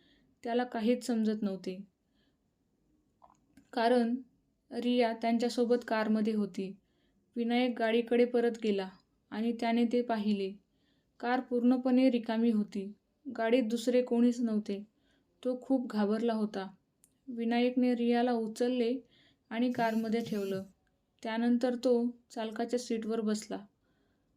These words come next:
आणि गाडी चालवू लागला. त्या दाट धुक्यात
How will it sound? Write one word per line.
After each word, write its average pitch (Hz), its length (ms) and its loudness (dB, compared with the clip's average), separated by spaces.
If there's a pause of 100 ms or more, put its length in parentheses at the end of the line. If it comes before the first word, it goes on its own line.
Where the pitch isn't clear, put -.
(400)
आणि 233 200 2
गाडी 233 280 4
चालवू 214 380 2
लागला. 190 360 -4 (580)
त्या 254 160 -2
दाट 240 240 0
धुक्यात 220 440 -2